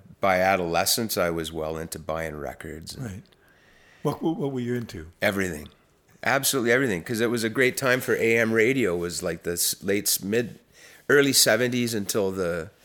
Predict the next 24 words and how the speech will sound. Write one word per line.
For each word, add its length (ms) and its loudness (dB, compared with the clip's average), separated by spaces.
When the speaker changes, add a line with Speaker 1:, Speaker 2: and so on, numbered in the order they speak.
Speaker 1:
uh, 420 -8
early 300 2
eighties. 360 0
A 240 2
M 180 0
radio 300 0
was 140 -10
awesome. 560 -10
Speaker 2:
Yeah. 280 -8
Speaker 1:
And 160 -4
then 200 0
F 200 0
M 220 4
was 160 -2
just 200 -4
coming 280 -4
on 200 -4
board, 400 -4
and 340 -4
F 220 -2
M 240 2
was 160 -4
wild 520 0
territory. 800 -2